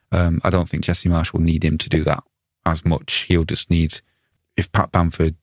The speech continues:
wins the ball back, Dan James rushes onto it, sprints into the penalty area,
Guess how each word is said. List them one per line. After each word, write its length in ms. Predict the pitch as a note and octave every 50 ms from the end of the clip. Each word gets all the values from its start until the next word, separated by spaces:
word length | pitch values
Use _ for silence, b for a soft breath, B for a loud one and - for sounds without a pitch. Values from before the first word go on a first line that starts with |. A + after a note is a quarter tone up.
| _ _ _ _ _ -
wins 240 | A2 G#2 G#2 -
the 80 | - -
ball 180 | - E2+ E2 D#2+
back, 420 | - E2+ E2 D#2+ - - - - _ _ _ _ _ _ _ _
Dan 180 | - A2 G2+ F2
James 400 | F#2+ F2 E2+ E2+ D#2 D#2 - - -
rushes 400 | - F#2+ A2+ A#2+ - G#2 F#2+ E2
onto 280 | F2 E2+ E2 - E2+
it, 140 | F2 - -
sprints 580 | - - - - - - A#2+ A2+ G#2 - - -
into 180 | F#2+ F2 -
the 100 | - G2
penalty 380 | - - F2+ E2+ D#2 - E2 E2+
area, 400 | E2+ E2+ E2 E2+ E2+ E2 D#2+